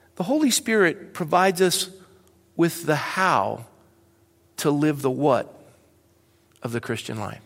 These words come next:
If we didn't have the Holy Spirit's power, and we'll see this in a moment, the Bible would simply be a book that would mock us for the rest of our lives.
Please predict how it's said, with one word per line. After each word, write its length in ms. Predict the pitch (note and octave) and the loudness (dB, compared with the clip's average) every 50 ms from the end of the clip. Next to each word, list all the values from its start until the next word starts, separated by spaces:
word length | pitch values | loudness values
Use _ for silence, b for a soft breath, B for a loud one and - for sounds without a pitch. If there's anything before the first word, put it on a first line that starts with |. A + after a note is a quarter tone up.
| _ _ _ _ _ _ _ _ _ _ _ _ B B B B B B B B B B B B B B | _ _ _ _ _ _ _ _ _ _ _ _ B B B B B B B B B B B B B B
If 140 | F3+ E3 D#3+ | -2 -2 0
we 140 | G3 B3 C4+ | 2 2 2
didn't 220 | D4 C#4 A#3+ G3+ | 2 2 2 2
have 200 | G3 G#3 G3+ F#3+ | 2 2 2 2
the 80 | G3 F#3+ | 2 0
Holy 260 | D#3 F3+ F3+ E3+ E3+ | 0 2 0 0 0
Spirit's 380 | - - - E3+ D#3 C#3+ - - | -2 -4 -2 0 -2 -2 -2 -6
power, 480 | - - F3 D#3+ A#2+ G#2 G2 A2 A#2+ C#3 | -4 -2 0 0 0 0 -4 -10 -10 -10
and 100 | C#3 C3 C3+ | -10 -6 -6
we'll 80 | C3+ | -4
see 200 | C3 - - F3+ | -4 -4 -4 -2
this 200 | D3+ D3 C#3+ - | -2 -2 -2 -2
in 80 | D3 B2+ | -2 -4
a 40 | B2 | -4
moment, 440 | C3+ D#3 D#3+ C#3+ A#2+ G2+ G#2+ - - - - b b b b b b b b b b b | -2 -2 -2 -2 -2 -4 -6 -8 -12 -18 -20 b b b b b b b b b b b
the 80 | D#3+ D3 | -2 -2
Bible 500 | C3+ B2+ D#3+ E3+ F#3 G3+ F#3+ G#3+ G#3+ G3+ | 2 2 2 2 2 2 4 4 2 4
would 180 | F3+ D#3 C#3+ | 2 -2 -2
simply 400 | - - - E3+ F3 E3 F3+ F#3 | -2 -2 -2 -2 -2 -2 -4 -4
be 160 | E3 C#3+ D#3+ D3+ | -4 -2 -2 -2
a 60 | C#3 | -2
book 460 | A2+ - C#3 C#3 C#3 C#3+ - - - b b b b b b b b _ | -2 0 0 0 0 0 -6 -14 -20 b b b b b b b b _
that 240 | - C3+ C3 - - | -2 -2 -2 -2 -2
would 220 | B2+ B2 A#2+ A2+ | -4 -6 -6 -6
mock 400 | A2+ A#2+ B2 A#2+ B2 B2+ - - | -4 0 2 2 0 0 -4 -8
us 420 | - - - - - - - - _ _ _ _ _ _ _ _ _ _ _ _ _ _ _ _ _ _ _ _ _ | -8 -8 -8 -10 -10 -10 -12 -14 _ _ _ _ _ _ _ _ _ _ _ _ _ _ _ _ _ _ _ _ _
for 140 | - - A2 | -12 -8 -8
the 100 | A#2 A#2 | -6 -4
rest 260 | A#2 A2+ A2 - - | -4 -4 -4 -6 -8
of 80 | A2 | -8
our 140 | G#2+ G#2 G2 | -6 -6 -6
lives. 400 | E2+ E2 E2+ - - - - - | -6 -8 -12 -14 -16 -16 -18 -18